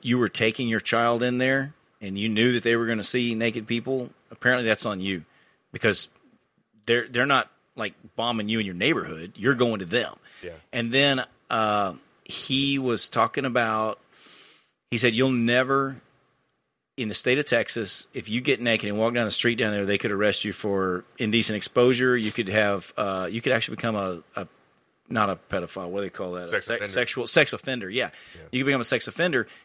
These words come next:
Speaker 2: Like
Speaker 1: He
Speaker 2: getting
Speaker 1: said
Speaker 2: caught peeing at a school playground.
Speaker 1: Some, yeah, something like that.
Speaker 2: I
Speaker 1: However,
Speaker 2: heard that story.
Speaker 1: if you get caught skinny dipping, let's say, let's say a man and a woman get naked and go in the Colorado River, not,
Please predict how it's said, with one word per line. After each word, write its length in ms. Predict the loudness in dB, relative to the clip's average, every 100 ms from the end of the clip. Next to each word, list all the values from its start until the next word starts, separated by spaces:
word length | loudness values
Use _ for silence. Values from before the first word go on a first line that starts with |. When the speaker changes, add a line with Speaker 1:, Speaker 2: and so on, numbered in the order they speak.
| -2
Speaker 2:
Like 100 | 2
Speaker 1:
He 60 |
Speaker 2:
getting 100 | 0
Speaker 1:
said 40 | 0
Speaker 2:
caught 260 | -4 -2
peeing 260 | -8 -6 -6
at 100 | -8
a 60 |
school 260 | -8 -6 -8
playground. 400 | -4 -6 -6 -4
Speaker 1:
Some, 300 | 2 4 4
yeah, 260 | 2 2 2
something 260 | 0 -2
like 160 | -4 -2
that. 200 | -2 -2
Speaker 2:
I 40 | 0
Speaker 1:
However, 480 | 0 4 4 2 0
Speaker 2:
heard 140 | -6
that 140 | -8
story. 220 | -8 -12 -16 -20 -20 _ _
Speaker 1:
if 160 | -4 -2
you 100 | 0
get 240 | 0 0
caught 300 | 0 0 0
skinny 400 | -4 -2 -2 0
dipping, 320 | -2 -6 -8 -4
let's 160 | 0
say, 300 | 2 0 -2 0
let's 160 | 2
say 140 | 4 4
a 60 |
man 240 | 2 0 0
and 80 | 0
a 40 |
woman 400 | 0 -2 -4 -8 -14 _ _ -4
get 220 | 0 2
naked 340 | 2 -2 -2
and 120 | -6 -2
go 100 | -2
in 60 |
the 60 | -2
Colorado 440 | 0 2 4 4
River, 400 | 4 2 0 -2 -6 -20 -20 _ _ _ _ _ -8
not, 340 | 2 2 2